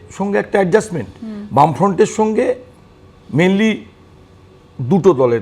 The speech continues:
Speaker 1: অ্যাডজাস্টমেন্ট।
Speaker 2: হুম।
Speaker 1: আমরা বলেছিলাম এইটা বরাবর যে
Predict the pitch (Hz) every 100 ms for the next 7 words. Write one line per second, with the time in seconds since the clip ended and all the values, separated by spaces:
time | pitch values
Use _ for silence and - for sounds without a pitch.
0 | - 110 85 85 - - 202 190 180 196
1 | - - - 165 226 180 180 202 269 262
2 | 202 147 117 - - - - - - 131
3 | 180 160 214 180 120 - - - - -
4 | - - - - - 104 139 175 214 -